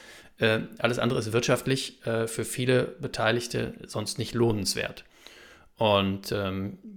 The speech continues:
im Rahmen dieser Vertragsprüfung kommt es natürlich auch darauf an, dass ich mir anschaue, was gebe ich denn dafür? Also ich gebe natürlich meine Zeit, meine Arbeit, mein Gesicht, meinen Namen dafür her, für bestimmte Sachen. Und gerade wenn ich mich verpflichte zu bestimmten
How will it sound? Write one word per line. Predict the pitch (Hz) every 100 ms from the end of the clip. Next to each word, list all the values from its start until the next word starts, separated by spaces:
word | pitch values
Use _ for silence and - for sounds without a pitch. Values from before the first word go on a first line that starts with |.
| -
im | - 113
Rahmen | 107 120 135
dieser | 123
Vertragsprüfung | 120 120 127 135 - 135 143
kommt | 131 120
es |
natürlich | 120 113 131 135
auch | 127
darauf | 127 123 -
an, | 127
dass | 127 117
ich | 110
mir | 117
anschaue, | 113 123 131 127 131 - - - - _ _ 180
was | 151 123 -
gebe | 160 160 -
ich | - 101
denn | - 98
dafür? | 98 95 - 101 92
Also | 104
ich | -
gebe | 127
natürlich | 110 110 110
meine | 95 92
Zeit, | - 175 156
meine | 110 104 123
Arbeit, | 143 135 127 -
mein | 104 98 98 -
Gesicht, | 117 104 110 - - - -
meinen | 110 101 98
Namen | 95 98 127 185 - _ _
dafür | - 123 143
her, | 127 139 185 - -
für | - 143
bestimmte | 131 - 139 139
Sachen. | 135 139 170
Und | 117 -
gerade | 110 107
wenn | 113
ich | 120
mich | 123 -
verpflichte | 107 - 190 214 - 107 - - -
zu | - 131
bestimmten | 120 113 143 135 - 120 110 110